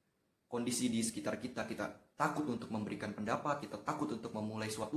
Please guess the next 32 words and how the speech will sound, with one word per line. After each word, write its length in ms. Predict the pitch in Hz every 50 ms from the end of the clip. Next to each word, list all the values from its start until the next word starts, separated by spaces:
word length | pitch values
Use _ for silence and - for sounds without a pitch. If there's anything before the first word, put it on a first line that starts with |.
| 151
hal 320 | - 123 110 113 113 - 104
gitu. 160 | 101 - - - - - _ _ _ _ _ _ -
Nah, 240 | 117 110 98 101 110 - - _ _ _ _ _ _ _ _ _ _
itu 560 | - 123 123 120 - 156 156 151 147 - -
cenderung 320 | - 120 113 123 123 131 -
tidak 240 | - 123 107 - -
bagus 480 | 110 107 110 113 131 - - - -
apabila 320 | - 107 107 104 110 113 117
kita 240 | 110 110 - 117
berlebihan. 560 | 113 107 113 110 104 113 117 123 120 98 95 95 - - - - _ _ _ _ _ _ _ _ _ _ _ _ _ _ _ _
Bagaimana 400 | - 113 104 113 120 123 113 113
caranya? 400 | 113 117 101 104 98 104 131 165
Yaitu 400 | 156 117 95 104 98 95 147 -
coba 320 | - - 104 113 139 - - - - - - _ _ _ _ _
agar 240 | - 107 107 110 110
kita 240 | 110 123 - 123 117
keluar 320 | - 127 127 135 135 127
dari 160 | 117 113 117 113
mental 320 | 113 113 113 135 156 160
block 240 | 131 120 110 - -
gitu, 160 | 95 - -
agar 320 | 95 95 - 104 98 -
kita 160 | - - 107 104
mampu 320 | 113 123 139 143 139 135
ini 160 | 120 110 113
untuk 400 | 110 110 110 - 113 - - - - - _ _ _ _ _ _ - 110
yang 80 | 104
ingin 400 | 101 113 117 113 117 113 113 113 - -
memulai 320 | 110 107 110 113 113 110
sebuah 240 | 110 113 110 104 104
usaha 400 | 110 123 120 147 147 151 143 113 101 101
gitu. 240 | - - - -